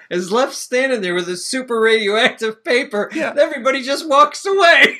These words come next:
Speaker 1: <laughs>
Speaker 2: Nobody
Speaker 1: Like,
Speaker 2: cares. Nobody
Speaker 1: <laughs>
Speaker 2: cares.
Speaker 1: "Do I, do I touch that?
Speaker 2: <laughs>
Speaker 1: Bob, Bob, do I touch this? I don't know what's going on."
Speaker 2: <laughs>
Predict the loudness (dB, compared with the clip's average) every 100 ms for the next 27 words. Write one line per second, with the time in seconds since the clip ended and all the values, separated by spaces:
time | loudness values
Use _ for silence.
0 | -8 -2 -2 0 2 2 2 -2 -2 -4
1 | -8 -8 -4 -4 -2 -4 2 6 6 4
2 | 0 0 0 0 -4 -4 -2 0 0 -6
3 | -4 0 2 0 -2 _ 2 2 0 -4
4 | -4 -2 -4 -2 -6 -6 -6 -6 -4 -4
5 | -4 -6 -8 -6 -6 -4 -4 -6 -10 _
6 | _ -20 -20 -20 -14 -14 -14